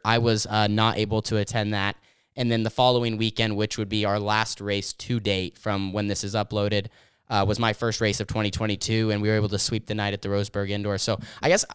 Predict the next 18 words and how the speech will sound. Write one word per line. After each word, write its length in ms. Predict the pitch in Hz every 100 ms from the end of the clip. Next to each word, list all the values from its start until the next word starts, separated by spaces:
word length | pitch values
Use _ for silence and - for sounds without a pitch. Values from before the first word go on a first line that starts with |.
| -
I 60 | 170
guess 120 | 208
you 60 |
can 40 | 185
say 100 | 180
I'm 80 | 143
feeling 240 | 208 196
pretty 240 | - 165 139
good 220 | 131 117
going 180 | 113 117
into 160 | 113
this 180 | 113 -
weekend, 280 | 117 107 113
even 160 | 113
though 80 | 113
I'm 120 | 113
in 100 |
a, 40 | 110